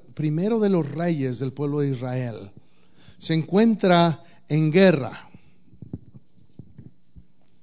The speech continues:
Acaba de ser ungido,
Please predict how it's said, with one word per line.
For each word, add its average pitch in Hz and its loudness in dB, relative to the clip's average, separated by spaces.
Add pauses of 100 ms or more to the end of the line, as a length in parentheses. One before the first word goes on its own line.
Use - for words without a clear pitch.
(2250)
Acaba 170 -6
de 156 -4
ser 165 -4
ungido, 190 -4